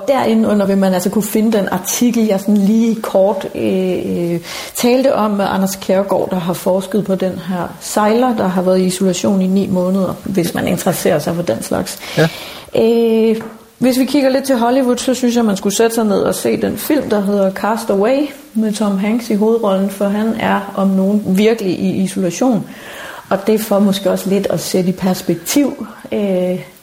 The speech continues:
Speaker 1: til den situation, vi selv er i, fordi på den måde er vi egentlig ikke særligt isoleret lige nu.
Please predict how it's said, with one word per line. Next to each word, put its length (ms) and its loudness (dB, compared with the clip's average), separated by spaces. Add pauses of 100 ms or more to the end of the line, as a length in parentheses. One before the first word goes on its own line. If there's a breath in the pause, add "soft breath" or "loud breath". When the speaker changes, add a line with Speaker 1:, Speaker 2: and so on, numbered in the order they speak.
(140)
Speaker 1:
til 360 0
den 160 2
situation, 480 0
vi 60 -2
selv 300 2
er 100 2
i, 280 2
fordi 360 0
på 120 -2
den 300 0
måde 240 2
er 140 0
vi 320 0
egentlig 380 -2
ikke 340 0 (640 loud breath)
særligt 480 2
isoleret 600 0
lige 180 2
nu. 200 0